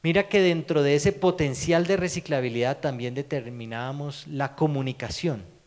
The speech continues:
¿no? Y en la medida que hay empaques que son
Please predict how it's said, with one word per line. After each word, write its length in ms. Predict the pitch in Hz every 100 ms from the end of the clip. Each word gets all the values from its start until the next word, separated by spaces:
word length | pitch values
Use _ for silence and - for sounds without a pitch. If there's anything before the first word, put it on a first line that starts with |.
| _ _ _ _ _ _
¿no? 320 | 123 156 180 - _ _ _
Y 80 | 143
en 80 | 151
la 80 | 151
medida 260 | 151 170
que 200 | 190 180
hay 260 | 151 147 170
empaques 840 | 170 170 180 170 170 165 - - - _ _ _ _ _ _ _
que 160 | 143
son 440 | 123 156 147 156